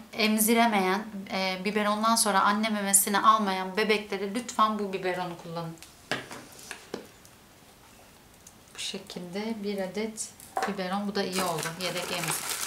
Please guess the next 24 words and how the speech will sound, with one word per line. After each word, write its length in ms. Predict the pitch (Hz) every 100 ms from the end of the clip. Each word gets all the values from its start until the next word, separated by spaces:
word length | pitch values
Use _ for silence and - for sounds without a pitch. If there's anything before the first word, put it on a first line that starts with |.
| - - 185
Zaten 440 | 220 226 247 240
biberon 400 | 233 226 233 233
da 40 | 277
yeni 320 | 240 226 208
doğanlar 380 | 190 175 165 165
için. 380 | 160 - 247 -
Şöyle 400 | - 220 220 214
bir 240 | 240 214
cırt 300 | 196 202 208
çıktı 320 | - - - 196
ama 160 | 226 196
bu 140 | 190 190
ne 100 | 196
için 420 | 190 - 196 220 - - - - - 185
buluruz 280 | 180 170
şimdi. 360 | - - 165 165 208 - - - - - - - - - - - - - - - - - - 202
E, 240 | 185 185
bunlar 340 | 202 220 226
standlar. 1000 | 233 - - 220 208 - 196 180 - - - - - -
Şu 60 | -
şekilde. 540 | - 180 - - 156 165 - - - - - - - - - - - - - - - - - -
Şu 260 | - - -
kapağın 440 | 233 226 226 220
zaten 540 | 220 214 214 226 220